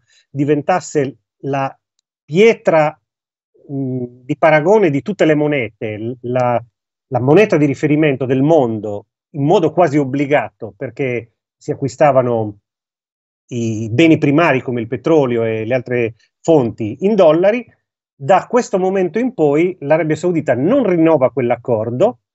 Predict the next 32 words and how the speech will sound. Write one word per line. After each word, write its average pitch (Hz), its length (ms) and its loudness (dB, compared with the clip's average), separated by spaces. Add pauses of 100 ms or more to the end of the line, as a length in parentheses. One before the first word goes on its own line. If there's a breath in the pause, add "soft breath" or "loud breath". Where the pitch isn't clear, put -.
(600)
Lo 135 160 -2
stesso 156 360 0
Bin 175 240 2
Salman, 156 680 0
eh, 123 280 -6 (160)
è - 80 -20
stato 151 240 -6
invitato 139 500 -2
al 123 120 -2
G 113 120 -6
sette, 113 800 -4 (380)
eh, 107 360 -10
che 117 120 -10
si 117 100 -8
sta 117 160 -2
tenendo 131 300 2
in 131 60 4
Italia 120 600 2
e 143 140 -6
non 135 260 0
è 139 340 0 (380)
voluto 131 360 0
andare, 127 640 -2 (180)
ha 117 260 -14
campato 131 460 0
delle 117 200 -2
scuse, 120 420 -2
doveva 120 260 0
andare 123 260 2
in 113 120 -2
pellegrinaggio. 120 880 -2 (720)
E 156 500 0